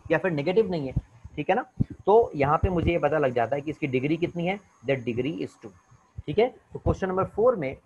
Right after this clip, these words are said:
थोड़ा सा हमें मेहनत करनी पड़ी, और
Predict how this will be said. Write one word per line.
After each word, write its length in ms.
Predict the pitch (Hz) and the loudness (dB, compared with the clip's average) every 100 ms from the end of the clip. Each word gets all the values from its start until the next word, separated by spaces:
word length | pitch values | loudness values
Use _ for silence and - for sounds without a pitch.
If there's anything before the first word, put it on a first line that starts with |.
| - | -6
थोड़ा 200 | 185 208 | -2 0
सा 140 | - 156 | 0 -2
हमें 260 | 139 165 214 _ _ _ | -2 -4 -6 _ _ _
मेहनत 340 | 120 139 160 - | -6 -4 -4 -4
करनी 220 | 139 143 | -4 -4
पड़ी, 240 | 143 156 | -6 -6
और 220 | 190 160 | -4 -4